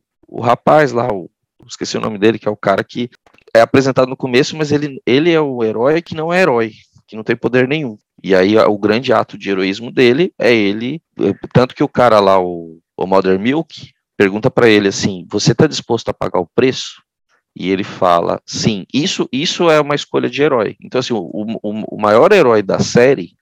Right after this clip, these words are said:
é ele. Só que mesmo ele, ele não sabe muito o que tá acontecendo, ele não tá certo disso, as reflexões dele são muito rápidas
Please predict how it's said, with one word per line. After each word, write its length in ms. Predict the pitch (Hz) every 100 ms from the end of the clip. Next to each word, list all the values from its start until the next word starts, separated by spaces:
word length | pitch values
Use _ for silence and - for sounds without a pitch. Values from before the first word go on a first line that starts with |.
| -
é 120 | 117
ele. 420 | 131 120 104 90 -
Só 140 | -
que 160 | - 151
mesmo 440 | 151 226 190 131
ele, 340 | 117 156 170 120
ele 160 | 120
não 180 | 127 143
sabe 440 | - - 143 180 170
muito 200 | 131 -
o 40 |
que 80 | -
tá 80 | -
acontecendo, 680 | 117 - - - 107 120
ele 120 | 123 104
não 180 | 123
tá 140 | 156 160
certo 420 | - 127 - 110
disso, 500 | 95 104 127 - 135 -
as 140 | -
reflexões 500 | 120 110 110 131 120
dele 160 | 113 120
são 160 | 127
muito 400 | 120 131 - 147
rápidas 800 | 127 107 117 131 - 135 143 -